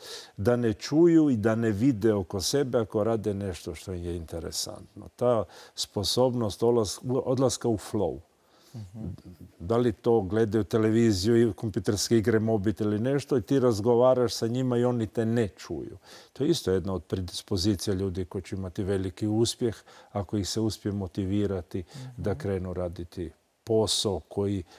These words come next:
Speaker 1: oni mogu i koji ih može biti jako, jako interesantan.
Speaker 2: Em,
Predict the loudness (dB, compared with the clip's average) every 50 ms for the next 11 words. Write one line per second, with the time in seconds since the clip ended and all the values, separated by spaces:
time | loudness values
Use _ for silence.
0 | -20 _ 0 2 4 4 4 4 2 2 2 4 4 4 4 2 2 0 0 0
1 | 0 0 0 0 -2 -2 -2 -2 -4 -4 -4 -4 -6 -6 -6 -6 -8 -8 -6 -6
2 | -4 -4 -4 -4 -6 -8 -10 -12 -10 -10 -10 -12 -12 -10 -12 -12 -12 -12 -12 -14
3 | -16 -16 -18 -20 _ -20 -20 -20 _ _ _ _ _ _ -20 -20 -20 -20 -20 -20
4 | -20 _ _ 0 2 4 4 4 4 4 2 -2